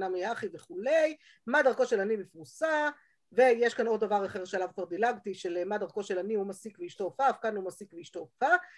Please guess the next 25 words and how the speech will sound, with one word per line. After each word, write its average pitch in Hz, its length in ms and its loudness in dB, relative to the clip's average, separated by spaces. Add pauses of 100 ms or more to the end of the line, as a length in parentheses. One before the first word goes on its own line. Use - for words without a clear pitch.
(140)
ואז 277 260 4
הוא 240 80 4
אומר, 277 180 8 (200)
"הילקח 392 460 6
בפסח 330 600 -2
מברכים 233 600 0
על 233 160 2
חדה 339 540 12 (520)
ופרוסה. 254 640 -6 (760)
אבל 175 400 4
בשאר 269 380 0
ימים 359 320 0
טובים 415 340 10 (100)
בצעינן 359 600 8 (120)
על 294 240 0
תרתין 330 500 4
ריפתא 277 560 2
שלמתא", 226 560 -2
על 180 260 -6 (220)
ש-, - 180 -20
שתי, 277 320 0 (320)
שני 311 280 2
לחמים 262 480 0
שלמים 214 560 -4
כשבת. 226 640 -2